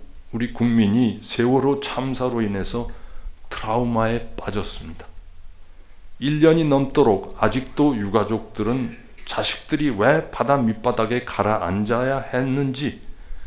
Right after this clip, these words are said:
누구도 속 시원히 원인을 밝혀주는 사람도 없고, 누구도 책임지는 사람도 없어서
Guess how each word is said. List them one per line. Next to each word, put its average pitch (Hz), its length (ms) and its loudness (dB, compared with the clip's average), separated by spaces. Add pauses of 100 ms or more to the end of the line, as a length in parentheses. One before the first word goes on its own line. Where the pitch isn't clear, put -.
(440)
누구도 139 480 4
속 - 320 -2
시원히 135 480 2
원인을 120 560 4
밝혀주는 117 680 -4
사람도 139 480 -2
없고, 170 540 -4 (840)
누구도 160 420 4
책임지는 160 760 0
사람도 85 640 -6
없어서 104 500 -6